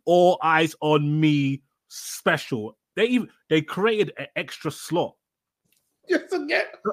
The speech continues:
Speaker 1: They
Speaker 2: more
Speaker 1: created
Speaker 2: eyes.
Speaker 1: a new slot.
Speaker 2: Just to get, we need more eyes. Give, give me more of that.
Speaker 1: Bro, there's, there's not enough eyes. We need even, we need to capitalize. We need all the eyes globally.
Speaker 2: This is
Speaker 1: Eight P M,
Speaker 2: crazy.
Speaker 1: we're
Speaker 2: I
Speaker 1: hitting
Speaker 2: don't
Speaker 1: all the
Speaker 2: know.
Speaker 1: markets. We're hitting the, we're hitting the, <laughs> the Cali market.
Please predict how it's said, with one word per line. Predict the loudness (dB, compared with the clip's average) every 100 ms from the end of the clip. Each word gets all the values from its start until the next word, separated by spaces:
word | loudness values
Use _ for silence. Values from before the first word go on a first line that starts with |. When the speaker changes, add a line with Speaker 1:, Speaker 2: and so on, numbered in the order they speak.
| 2 2 4
Speaker 1:
They | 4
Speaker 2:
more | 6
Speaker 1:
created | 6 6 6
Speaker 2:
eyes. | 2
Speaker 1:
a |
new | 0
slot. | -2 -4 -4 -6
Speaker 2:
Just | -6 -2
to | -2
get, | 6
we | 6
need | 6 4
more | 4 6
eyes. | 6 4 2 -10 _
Give, | -6 -4
give | -2
me | 2
more | 6 6
of |
that. | 6 0 -10 _ _ _ 2
Speaker 1:
Bro, | 4
there's, | 6
there's | 4 4
not | 6
enough | 4 4
eyes. | 4 4 2
We | -2
need | -2 -2
even, | 0 -2 0
we | -2
need |
to | -2
capitalize. | -2 -2 -2 -4 -4 -12 _
We | -2 -2
need | -4
all | 2 4 6
the | 4
eyes | -2 0
globally. | 0 0 0 -8 -14 _ _ 4
Speaker 2:
This | 6
is | 6
Speaker 1:
Eight | 4
P | 4
M, |
Speaker 2:
crazy. | 6
Speaker 1:
we're |
Speaker 2:
I | 2
Speaker 1:
hitting | 2
Speaker 2:
don't | 4 6
Speaker 1:
all |
the | 6
Speaker 2:
know. | 8
Speaker 1:
markets. | 6 6 0 -4
We're | -2 -2
hitting | -2 -4
the, | -4 -6 -14 _
we're | -4
hitting | -2 -4 -6 -8 -4
the, | -6 -4
<laughs> |
the | -6
Cali | 0 0 2
market. | 6 6 6 0 -4 -4 -10